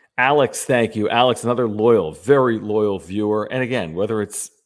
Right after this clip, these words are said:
you know, day none for you because it's your first time here or you're a day one, thank you for hanging out. Alex says, uh, "Scherzer gets dead arm now at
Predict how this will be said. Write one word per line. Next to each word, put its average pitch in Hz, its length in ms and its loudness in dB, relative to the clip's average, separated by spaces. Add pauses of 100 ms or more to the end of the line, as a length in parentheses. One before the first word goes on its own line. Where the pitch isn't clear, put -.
you 98 100 -10
know, 82 100 -8
day 117 300 -4
none 110 280 -4
for 123 240 -8
you 127 100 -4
because 92 120 -14
it's 85 80 -14
your 92 120 -8
first 113 260 -8
time 101 180 -4
here 98 240 -6
or 87 200 -8
you're 85 260 -8
a 78 100 -12
day 101 200 -6
one, 82 480 -10 (560)
thank 120 240 -4
you 113 60 -6
for 110 280 -6
hanging 101 300 -6
out. 90 280 -4
Alex 110 360 -4
says, 104 300 -6
uh, 92 240 -8 (140)
"Scherzer 139 560 -4
gets 110 380 -6 (240)
dead 117 260 -2 (120)
arm 113 360 -4
now 87 280 -6
at 82 120 -10